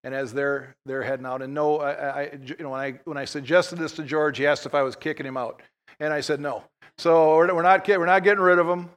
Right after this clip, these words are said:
We're just, we're, we're, uh, they're, they're gonna be blessed up at Foundation Church. Amen? Father, I do thank you so much for George and Beth. Lord, we bless them. In the name of the Lord, we thank you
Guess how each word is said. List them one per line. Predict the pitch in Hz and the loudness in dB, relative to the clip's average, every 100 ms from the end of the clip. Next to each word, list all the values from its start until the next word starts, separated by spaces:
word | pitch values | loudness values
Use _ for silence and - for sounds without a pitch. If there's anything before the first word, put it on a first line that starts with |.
| - | -8
We're | 135 | -6
just, | 143 135 143 | -6 -8 -4
we're, | 139 143 | -2 -2
we're, | 147 139 135 131 | -4 -6 -4 -2
uh, | |
they're, | 143 160 - | -2 -4 -4
they're | 147 165 | 0 0
gonna | 165 | 0
be | 143 | -4
blessed | 139 147 147 - | -2 2 2 0
up | 143 135 | -6 -8
at | - | -6
Foundation | 135 131 123 113 110 107 | -6 -6 -10 -12 -14 -14
Church. | 113 95 139 | -14 -8 -6
Amen? | 139 151 160 - _ - - | -2 -2 -4 -10 _ -20 -6
Father, | - 175 175 | 4 6 8
I | 170 | 4
do | 170 170 | 2 0
thank | 165 160 - | 0 -2 -4
you | 147 | -6
so | - 165 | -2 -2
much | 160 131 - | -2 -6 -8
for | 135 | -12
George | 120 147 151 135 | -4 -2 -2 -4
and | 127 | -4
Beth. | 143 175 170 - _ - _ | 0 2 0 -8 _ -20 _
Lord, | 143 143 | -2 0
we | 143 151 | 0 -4
bless | 139 147 151 156 - | -2 0 4 2 0
them. | - 120 127 | -12 -12 -12
In | 131 | -12
the | 135 | -8
name | 151 156 | -6 -4
of | 151 | -4
the | 139 | -4
Lord, | 139 139 | -2 -4
we | 131 127 | -4 -6
thank | - 170 175 170 | -2 -2 -2 -2
you | 165 160 | -2 -2